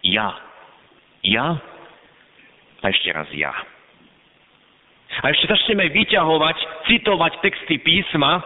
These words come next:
a prikazovať Pánu Bohu: "Pane Bože, toto si sľúbil,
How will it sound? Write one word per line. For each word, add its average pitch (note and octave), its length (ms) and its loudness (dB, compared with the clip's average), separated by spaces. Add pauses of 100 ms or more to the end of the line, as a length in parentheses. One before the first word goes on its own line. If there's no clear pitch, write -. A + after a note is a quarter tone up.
(1040)
a - 80 0
prikazovať D3 640 0
Pánu D3+ 240 0
Bohu: C3+ 320 0
"Pane C3+ 240 -2
Bože, A#2 240 0 (160)
toto G3+ 320 2
si F#3+ 240 2
sľúbil, E3+ 480 2